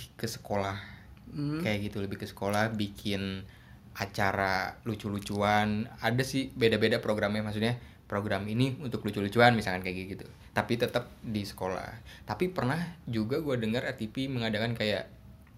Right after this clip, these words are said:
Speaker 1: di lapangan, terus kayak dangdutan,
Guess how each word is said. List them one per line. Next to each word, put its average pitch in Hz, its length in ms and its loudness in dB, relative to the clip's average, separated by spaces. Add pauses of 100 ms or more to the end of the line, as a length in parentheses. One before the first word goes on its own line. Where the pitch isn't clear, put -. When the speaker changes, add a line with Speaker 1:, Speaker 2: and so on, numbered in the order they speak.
(540)
Speaker 1:
di 104 160 -6
lapangan, 101 720 0 (320)
terus 127 260 -4 (240)
kayak 101 240 2
dangdutan, 117 800 6